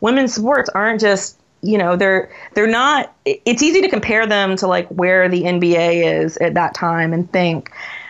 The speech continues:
"Oh, they're actually not doing pretty, that bad," if you look at them compared to, like, where the N B A was, you know, twenty-three years into existence.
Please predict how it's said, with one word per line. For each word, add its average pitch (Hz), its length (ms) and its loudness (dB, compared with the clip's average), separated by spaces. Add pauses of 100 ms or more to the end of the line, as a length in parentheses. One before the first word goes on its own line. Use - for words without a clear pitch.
(120)
"Oh, 494 140 0
they're 480 120 0
actually 494 260 0
not 311 200 0
doing 277 360 0
pretty, 277 300 -2
that 247 240 -2
bad," 240 340 0
if 165 100 -6
you 185 100 -4
look 175 140 -2
at 147 120 -6
them 175 160 -2
compared 175 440 -2
to, 175 60 -6
like, 165 140 -2
where 170 160 2
the 165 120 0
N 165 120 0
B 165 140 2
A 160 100 2
was, 160 420 0 (300)
you 190 100 0
know, 175 80 2
twenty-three 180 580 0
years 156 580 2
into 175 380 0
existence. 160 720 -2